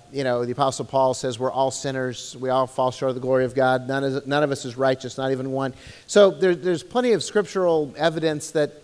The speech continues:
that all of us are evil, okay? We've all got evil in our hearts. And, and if you question that, all you have to do is just hang out with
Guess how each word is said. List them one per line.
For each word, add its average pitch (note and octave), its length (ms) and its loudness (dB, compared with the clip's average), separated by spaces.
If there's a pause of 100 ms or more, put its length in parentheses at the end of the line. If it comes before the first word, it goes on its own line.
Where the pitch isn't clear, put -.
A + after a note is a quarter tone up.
(160)
that D3 220 0
all E3+ 220 2
of D3+ 80 -2
us C#3 160 -8
are A#2+ 60 -6
evil, G2 360 -6
okay? E3 200 0
We've E3 140 2
all A3+ 140 6
got F#3+ 140 2
evil D#3 400 0
in C#3 120 -6
our B2 120 -4
hearts. A#2+ 380 0 (1080)
And, E3+ 140 4
and F3 160 4
if F3 120 2
you D#3 240 2 (100)
question G3+ 420 2
that, D3 200 2
all E3 100 0
you F3+ 100 4
have - 60 -8
to E3 80 -8
do D#3+ 200 0
is C#3 280 -2
just D3+ 160 -6
hang D#3+ 240 -4
out D#3 260 -2
with B2+ 260 -6